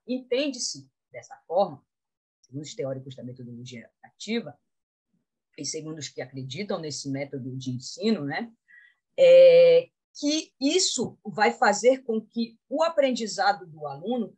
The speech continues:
se dê de uma forma muito mais eficiente. Mas para que isso aconteça, a gente também tem que entender que o professor ele, ele vai passar a atuar não mais como, mais como o centro da coisa lá,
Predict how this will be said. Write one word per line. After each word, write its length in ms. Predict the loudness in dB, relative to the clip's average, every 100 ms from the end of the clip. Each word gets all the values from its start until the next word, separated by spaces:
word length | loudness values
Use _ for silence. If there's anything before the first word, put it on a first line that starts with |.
| _
se 240 | -10 -6 -2
dê 180 | 2 2
de 120 | 0
uma 240 | -4 -4
forma 240 | -4 -4 -2
muito 340 | -2 -4 -6
mais 280 | -4 -2 0
eficiente. 880 | -2 -6 -12 -12 -8 -8 -8 -10 -14
Mas 180 | -14
para 140 | -12 -14
que 160 | -10
isso 160 | -8 -6
aconteça, 840 | -8 -10 -14 -4 0 0 0 -12 -16 _ _ _ _ _ _ _ _ _ _ _
a 60 | -8
gente 240 | -6 -6
também 240 | -4 -4 -4
tem 100 | -4
que 80 | -4
entender 500 | -4 -6 -4 -2 -2 _ _ _ _ _
que 100 | -10
o 60 | -2
professor 760 | -2 0 -4 -2 2 0 0
ele, 260 | -6 -6 -2 -2 -2 -6
ele 160 | -6
vai 260 | -2 -2 0
passar 320 | -4 -2 -2
a 60 | -4
atuar 600 | -4 -8 -4 -4 -4 -6
não 240 | -6 -4
mais 340 | -2 -2 -2 -6 _
como, 340 | -2 0 -4
mais 340 | -2 -4 -4 -10 -10
como 420 | -4 -2 -2 -4
o 120 | -4
centro 880 | -2 -2 0 2 0 -2 -10 -12 -12 _ _ _
da 120 | -4
coisa 580 | -4 0 2 2 0 -6
lá, 300 | -6 -10 -14